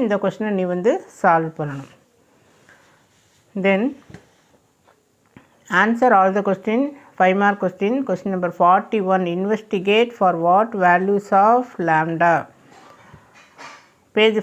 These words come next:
forty-one, example one point three four. Then R, B question, prove the tan of this. Page one sixty-two, example four point one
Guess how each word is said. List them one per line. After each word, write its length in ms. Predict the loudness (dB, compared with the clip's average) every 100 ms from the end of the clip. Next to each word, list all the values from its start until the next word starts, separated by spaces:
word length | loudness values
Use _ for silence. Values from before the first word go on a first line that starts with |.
| 2
forty-one, 520 | 2 2 0 0 0 0 -2
example 520 | -2 2 2 2 0 2
one 120 | 0 0 2
point 320 | 2 2 0 -2 -2
three 240 | 0 0 -2 -6
four. 240 | -4 -2 -4 -12 _ _ _ _ _ _ -10 -2
Then 160 | 0 0 -4 _ _ _ _ _ _ _ _ _ _ -2
R, 280 | 2 4 2 0
B 180 | -2 0 -2
question, 320 | -2 0 0 -2
prove 260 | -2 0 2 0
the 80 | -2 -8 _ -2
tan 280 | 2 4 2
of 200 | 2 0 -4 -6
this. 200 | -4 -4 -12 -20 -20 -20 _ _ _ _ _ _ -8
Page 200 | -4 -2 0 0
one 100 | 0 -4
sixty-two, 480 | -4 -4 -2 0 0 -2
example 400 | 0 0 0 -4 -4
four 160 | -4 -4 0
point 300 | 0 0 -4 -4
one 140 | -4